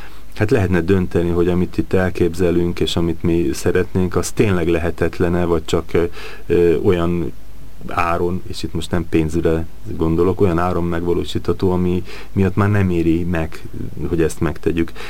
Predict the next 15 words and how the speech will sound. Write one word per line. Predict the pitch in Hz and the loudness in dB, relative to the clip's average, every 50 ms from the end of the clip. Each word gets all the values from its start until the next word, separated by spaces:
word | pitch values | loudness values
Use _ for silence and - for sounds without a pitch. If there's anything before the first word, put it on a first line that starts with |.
| - - - - | -6 -6 -6 -2
Ö, | - - 110 113 110 | 2 2 4 4 2
tessék | 104 - 117 - - - - | 2 0 0 0 0 0 0
ezt, | - 95 92 - - - | 0 0 0 -2 -4 -4
ezt | - - - - | -4 -4 -2 0
föltárni, | - 95 82 80 - 85 80 87 85 82 | 2 2 2 2 0 0 0 0 0 0
és, | 85 82 - - - | 0 0 -2 -2 -2
és, | - 85 85 - - - | 0 0 0 0 0 0
ö, | 82 82 87 - - - - - - - - - - | 2 2 0 0 -4 -6 -6 -6 -6 -8 -8 -8 -6
végig | - 92 92 92 87 87 98 90 82 87 80 | -2 0 2 2 4 4 4 4 4 2 0
gondolni. | 80 85 85 85 85 85 85 85 87 90 95 90 - 110 120 | 2 2 2 2 4 4 4 4 4 2 2 2 2 2 4
Legyen | 107 113 123 113 95 87 85 | 4 4 4 4 2 2 0
ez | 92 95 95 | 2 0 2
egy | 95 90 85 | 2 0 0
gondolkodási | 85 90 90 90 87 87 82 - 98 85 90 87 82 - - - 92 | 2 0 0 2 0 0 0 0 0 0 2 0 0 0 0 0 2
irány. | 85 80 78 73 76 78 80 | 2 2 2 0 -2 -4 -4